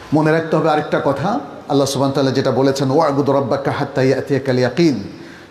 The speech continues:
তোমার রবের ইবাদত করতে থাকো মৃত্যু আসা পর্যন্ত। অতএব একজন মুসলিম পার্থিব সব কাজে এতটাই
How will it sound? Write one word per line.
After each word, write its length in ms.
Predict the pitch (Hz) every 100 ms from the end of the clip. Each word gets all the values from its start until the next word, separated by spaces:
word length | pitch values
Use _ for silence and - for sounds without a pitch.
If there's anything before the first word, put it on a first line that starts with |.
| -
তোমার 280 | 143 131 117
রবের 340 | 123 139 143
ইবাদত 340 | 135 139 208 -
করতে 240 | 160 -
থাকো 420 | 143 131 - 120 -
মৃত্যু 480 | 127 147 160 - 165
আসা 180 | - 135
পর্যন্ত। 580 | 131 104 120 120 117 107 - - - - -
অতএব 260 | 135 143 131
একজন 220 | 131 139
মুসলিম 600 | 135 139 170 165 117 101 - - - - - - - - - - - -
পার্থিব 480 | 160 170 - 180 175
সব 280 | 175 160 -
কাজে 240 | 151 139
এতটাই 600 | 139 135 170 190 208 202